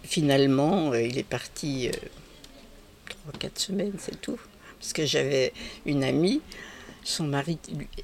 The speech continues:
a trouvé où il était, parce qu'on savait pas où il était, mais lui, il l'a trouvé,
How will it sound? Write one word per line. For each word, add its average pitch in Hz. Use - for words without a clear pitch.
a 135
trouvé 165
où 131
il 120
était, -
parce -
qu'on 131
savait 123
pas 123
où 123
il -
était, -
mais -
lui, 185
il 151
l'a 147
trouvé, 170